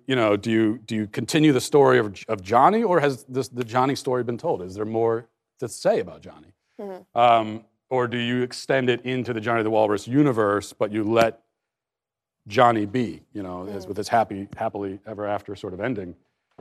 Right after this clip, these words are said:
Speaker 1: And I don't know. We're still, we're still working that out.
Speaker 2: Big dreams,
Speaker 1: It's
Speaker 2: big
Speaker 1: an
Speaker 2: ideas.
Speaker 1: intense creative process.
Speaker 2: Um, are you like Johnny the Walrus? Like, do you have a big,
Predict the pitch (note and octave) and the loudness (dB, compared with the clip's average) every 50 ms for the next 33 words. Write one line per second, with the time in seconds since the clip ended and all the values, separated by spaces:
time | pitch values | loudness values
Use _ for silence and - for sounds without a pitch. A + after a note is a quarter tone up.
0 | - _ _ _ _ _ _ _ _ _ - G#2 A2 A#2+ B2 A#2 A#2 F2+ - _ | -20 _ _ _ _ _ _ _ _ _ -8 -4 -2 -2 0 -2 -4 -4 -8 _
1 | _ _ _ _ _ _ _ _ _ - G#2 G2+ - D3 B2+ - - B2 A#2+ A2+ | _ _ _ _ _ _ _ _ _ -10 -6 -2 2 0 0 0 0 -4 -4 -2
2 | - C#3+ C#3 B2+ A2+ A#2+ A#2+ A2 - G#2+ G#2 G2+ F#2 F2 D#2+ D2+ _ _ _ _ | 2 4 4 6 6 6 4 4 2 0 -2 -2 -2 -4 -8 -10 _ _ _ _
3 | _ _ _ _ _ _ _ _ _ - - A3 G3 G3 G3+ F#3+ F#3 F3 - A2+ | _ _ _ _ _ _ _ _ _ -6 -6 -4 -4 -4 -6 -6 -6 -6 -6 -4
4 | - B2 A#2 A2+ G#2+ - - C#3 C3 B2 A#2 - - - - _ _ - - - | -2 -2 -2 -2 -4 -2 0 2 2 2 0 -4 -8 -10 -14 _ _ -14 -6 0
5 | A#2 A2 G#2+ G2+ E2+ - - F#2+ F2 E2 - E2+ D#2+ - - _ _ _ _ _ | 2 2 2 2 -2 -4 -6 -6 -4 -6 -8 -12 -14 -16 -20 _ _ _ _ _
6 | _ _ _ _ _ _ _ _ _ - B3 B3 B3 A#3+ A#3 A3 - _ _ _ | _ _ _ _ _ _ _ _ _ 2 4 4 4 4 2 -2 -6 _ _ _
7 | _ _ - B3+ C#4 D#4 G#4 A#4+ G4+ C#4 A3 A#3+ C4+ - - _ _ _ - B3 | _ _ 2 2 4 4 4 4 4 4 4 2 2 -2 -12 _ _ _ -8 -4
8 | C#4 C#4 C#4+ C#4+ D4 D4 C#4+ C#4 C#4+ D4+ D4+ - - A#3 G#3 - A#3+ A#3+ A#3+ A#3+ | -2 -2 -2 -2 0 0 0 0 0 -2 -4 -8 -12 -14 -12 -6 -2 -2 -2 -2
9 | B3 G#3+ G#3 A3 A3 A3+ A3+ A3+ A3 - _ | -2 -4 -4 -2 0 0 0 -2 -4 -12 _